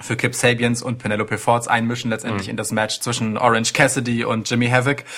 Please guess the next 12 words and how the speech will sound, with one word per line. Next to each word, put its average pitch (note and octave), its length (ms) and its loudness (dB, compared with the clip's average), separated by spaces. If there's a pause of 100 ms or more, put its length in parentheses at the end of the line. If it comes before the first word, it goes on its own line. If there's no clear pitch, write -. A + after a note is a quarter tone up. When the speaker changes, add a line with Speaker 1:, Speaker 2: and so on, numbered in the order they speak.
(340)
Speaker 1:
Ähm, C#3+ 460 4 (480)
und D#3+ 180 4
danach D#3+ 400 8
kommt D3+ 220 4
dann C3 160 4
halt C3 200 4
das B2+ 140 0
Qualifikationsmatch B2+ 1120 2
für C3 120 0
das B2 200 0
Turnier, C3+ 600 2
so, C3+ 180 4